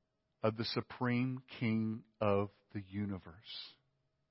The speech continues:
It's pretty phenomenal when you stop and think about it. It's, it's immensely powerful concept that that is the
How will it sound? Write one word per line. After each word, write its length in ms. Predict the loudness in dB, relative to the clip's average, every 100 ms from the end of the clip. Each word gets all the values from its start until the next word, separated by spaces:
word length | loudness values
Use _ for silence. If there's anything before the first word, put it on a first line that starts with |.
| _ _ _ _ _ _ _ _ _ _
It's 140 | -10 -10 0
pretty 180 | 2 2
phenomenal 580 | 2 6 8 8 6 4
when 140 | 6
you 100 | 4
stop 320 | 4 6 6
and 160 | 4 0
think 180 | 0 0
about 280 | -4 -6
it. 80 | -8 _ _ -20 _ _
It's, 220 | -2 -2 2
it's 220 | 6 6 6
immensely 680 | 4 6 4 4 4 4
powerful 720 | 4 6 10 12 10 6 4 2 -14 -8
concept 720 | 6 8 8 2 -4 -6 -16 -20 _ _ -20 -20 -20 -20 _ _ _
that 120 | 2
that 220 | 10 10 10
is 140 | 6
the 100 | 6